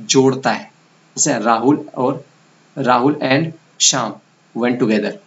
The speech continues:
तो ये क्या हो गया, राहुल और श्याम को जोड़ दिया। और हम जब बोलते हैं तो ये क्या होता है, option देता है,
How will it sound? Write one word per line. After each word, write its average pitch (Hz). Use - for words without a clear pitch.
तो 127
ये 143
क्या 143
हो 113
गया, 110
राहुल 113
और 127
श्याम 123
को 165
जोड़ 123
दिया। 101
और 175
हम 175
जब 170
बोलते 160
हैं 165
तो 156
ये 147
क्या 156
होता 156
है, -
option 139
देता 113
है, -